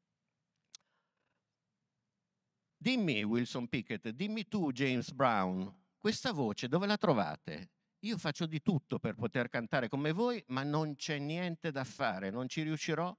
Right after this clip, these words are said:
mai. E penso che sia soltanto per il mio colore che non va. Ecco perché io vorrei, vorrei la pelle nera." La ricordate questa?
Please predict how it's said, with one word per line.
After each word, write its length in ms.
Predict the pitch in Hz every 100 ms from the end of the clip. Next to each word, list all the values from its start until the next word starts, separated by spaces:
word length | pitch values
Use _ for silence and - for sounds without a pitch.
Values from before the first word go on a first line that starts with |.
| -
mai. 460 | 110 85 65 80 - _ _ _ _
E 120 | 220
penso 560 | 220 156 101 95 - 127
che 160 | - 160
sia 220 | - 170
soltanto 640 | - 196 - 104 101 117
per 140 | 151
il 120 | 151 143
mio 200 | 160 147
colore 720 | 135 123 135 101 87 76 - _ _ _
che 120 | -
non 220 | 95 87
va. 260 | 87 78 80 - _ _ _ _ _ _ _ _
Ecco 340 | 165 156 117
perché 260 | 107 113 113
io 180 | 113
vorrei, 600 | 110 127 117 98 98 147 156 _ _
vorrei 440 | - 95 90 110 104
la 160 | 101 -
pelle 640 | - 127 131 131 127 123
nera." 600 | 127 123 131 131 123 123 104 _
La 120 | 82 82
ricordate 540 | 87 95 107 151 107
questa? 400 | - 80 - 113